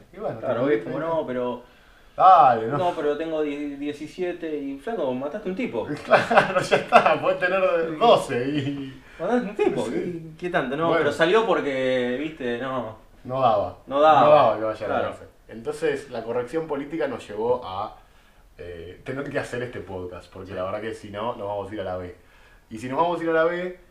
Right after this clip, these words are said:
Speaker 1: por lo menos no me voy a quedar. La verdad que, ¿por qué hago esto? Sinceramente, yo por mi parte, después me gustaría que vos digas por tu parte, pero
Speaker 2: Sí.
Speaker 1: ¿por qué hago esto? Porque tengo algo de adentro que si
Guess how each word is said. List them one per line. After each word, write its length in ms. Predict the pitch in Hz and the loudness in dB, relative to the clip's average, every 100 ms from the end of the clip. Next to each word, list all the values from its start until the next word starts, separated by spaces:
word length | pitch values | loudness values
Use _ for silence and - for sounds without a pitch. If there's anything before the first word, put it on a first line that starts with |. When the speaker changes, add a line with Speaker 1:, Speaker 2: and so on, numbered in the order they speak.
| _ _ | _ _
Speaker 1:
por 140 | 123 | -6
lo 80 | 123 | -4
menos 300 | 135 147 151 | -4 -4 -6
no 60 | 131 | -4
me 60 | |
voy 100 | 135 | -6
a 80 | 123 | -6
quedar. 300 | 123 127 127 | -2 -2 -4
La 80 | 120 | -4
verdad 200 | 113 127 | 0 0
que, 120 | 151 | -2
¿por 260 | 135 - 107 | -6 -10 -10
qué 120 | 143 | -2
hago 200 | 156 127 | -2 0
esto? 260 | 120 - 120 | -4 -6 -16
Sinceramente, 560 | 101 98 110 117 110 | -14 -10 -8 -8 -10
yo 160 | 107 113 | -10 -10
por 100 | 110 | -10
mi 80 | 101 | -10
parte, 240 | 95 101 87 | -6 -4 -4
después 160 | 90 104 | -10 -12
me 40 | |
gustaría 200 | 98 92 | -12 -10
que 60 | 95 | -10
vos 120 | 95 | -10
digas 200 | 98 98 | -10 -12
por 240 | - - 90 | -14 -14 -14
tu 100 | 92 | -10
parte, 200 | 90 82 | -10 -10
pero 160 | - - | -14 -14
Speaker 2:
Sí. 80 | 113 98 | -14 -12
Speaker 1:
¿por 120 | 107 | -10
qué 60 | 120 | -4
hago 180 | 151 165 | -2 -2
esto? 240 | - 165 | -4 -8
Porque 400 | - 98 101 92 - _ _ _ _ _ - _ _ | -8 -10 -10 -12 -16 _ _ _ _ _ -20 _ _
tengo 320 | 143 147 139 | -10 -4 0
algo 240 | 139 151 143 | 0 0 -2
de 80 | 120 | -2
adentro 600 | 113 135 156 156 147 - | -4 -6 -8 -6 -6 -6
que 340 | 110 101 98 | -10 -12 -14
si 560 | - - 107 104 101 | -20 -20 -20 -18 -18